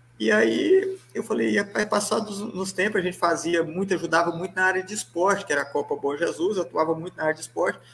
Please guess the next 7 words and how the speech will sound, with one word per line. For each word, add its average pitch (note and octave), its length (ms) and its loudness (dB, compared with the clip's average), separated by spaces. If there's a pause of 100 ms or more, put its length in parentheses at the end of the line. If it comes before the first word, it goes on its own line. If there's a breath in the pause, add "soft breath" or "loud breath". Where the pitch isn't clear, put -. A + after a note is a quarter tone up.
(300 loud breath)
mas G#3 440 0
e A#3+ 180 2
na G#3 160 2
parte G#3 460 4
rural, D#3 720 4 (200)
de - 140 -20
gado, C#3 920 0